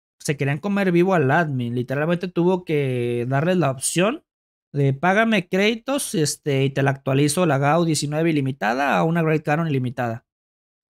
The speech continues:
Entonces no creo que metan cosas todavía, ¿sí? No creo, pero veremos, digo, depende, depende. Si el admin tiene la idea de tener otro hijo, lo más probable es que sí. Porque el admin cada que nes-,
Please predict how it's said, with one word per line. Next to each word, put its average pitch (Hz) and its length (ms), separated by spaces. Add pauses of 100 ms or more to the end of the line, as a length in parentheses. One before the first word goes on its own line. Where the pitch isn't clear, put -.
Entonces 143 220
no 185 320
creo 202 240
que 208 100
metan 202 460 (100)
cosas - 480
todavía, 127 760 (440)
¿sí? 160 200
No 151 280
creo, 117 360 (140)
pero 95 400 (920)
veremos, 143 460
digo, 131 200
depende, 165 580 (320)
depende. 196 460
Si 175 140
el 175 80
admin 254 320
tiene 233 320
la 220 140
idea 175 420
de 147 100
tener 160 300
otro 156 280
hijo, 220 280
lo 233 100
más 196 180
probable 185 340
es 175 80
que 135 120
sí. 117 260 (440)
Porque 131 180
el 143 80
admin 233 260
cada 233 220
que 196 160
nes-, 175 180